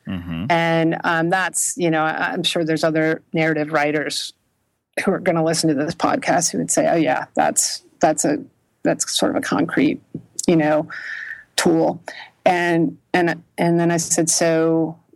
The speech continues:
Speaker 2: you're now in this part of your grid and you can suspend, you have some, um, suspense
Speaker 1: Mm-hmm.
Speaker 2: in your story because you don't know how this is gonna end.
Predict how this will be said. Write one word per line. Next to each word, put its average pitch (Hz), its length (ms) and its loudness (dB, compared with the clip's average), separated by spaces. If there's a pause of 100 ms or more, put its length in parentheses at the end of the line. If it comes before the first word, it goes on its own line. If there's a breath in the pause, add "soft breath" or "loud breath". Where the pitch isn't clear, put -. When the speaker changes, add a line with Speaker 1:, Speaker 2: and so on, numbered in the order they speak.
(120)
Speaker 2:
you're 165 220 4
now 165 280 2
in 156 100 2
this 262 200 2
part 165 200 0
of 139 100 -4
your 147 100 -2
grid 139 540 -4 (920)
and 165 160 4
you 160 220 4
can 156 360 0
suspend, 156 960 0 (920 loud breath)
you 165 160 4
have 160 400 -2 (160)
some, 156 600 2
um, 151 520 0 (220)
suspense - 920 -2 (560)
Speaker 1:
Mm-hmm. 85 260 -2
Speaker 2:
in 165 260 0
your 165 100 0
story 160 580 -2
because 165 680 -2
you 165 80 2
don't - 120 -4
know 165 120 0
how 160 240 -2
this 160 240 -2
is - 100 -4
gonna 151 220 0
end. - 560 -2